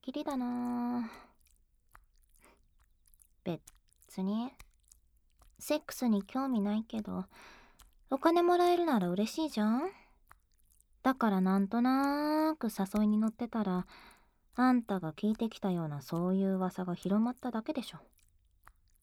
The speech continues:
ま、噂が広がったとか言う割には、もうずっとそういうのなかったけどね。さあ、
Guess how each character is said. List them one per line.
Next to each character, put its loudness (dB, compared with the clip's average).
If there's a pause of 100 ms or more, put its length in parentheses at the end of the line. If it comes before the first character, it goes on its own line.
(320)
ま、 -2 (960)
噂 0
が 2
広 -2
が 0
っ -4 (100)
た 0
と -10
か -8
言 -4
う 0
割 0
に 0
は、 -2 (760)
も 6
う 6
ず 2
っ -20
と 0
そ -2
う 0
い 2
う 2
の 4
な 2
か -2
っ -2
た -4
け -4
ど -6
ね。 -2 (2250)
さ -6
あ、 -8